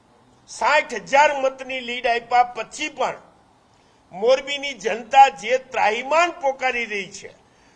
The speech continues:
જે સ્વયંભૂ રીતે બહાર આવી રહી છે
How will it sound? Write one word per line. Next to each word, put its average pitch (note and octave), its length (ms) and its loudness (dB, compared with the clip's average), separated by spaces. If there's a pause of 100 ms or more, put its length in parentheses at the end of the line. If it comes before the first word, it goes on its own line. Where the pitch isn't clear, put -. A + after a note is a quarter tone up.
જે C#4+ 140 2
સ્વયંભૂ D#4+ 680 -2
રીતે D4+ 300 -4
બહાર A#3 320 0
આવી G#3+ 260 -6
રહી F#3+ 180 -12
છે C3 200 -18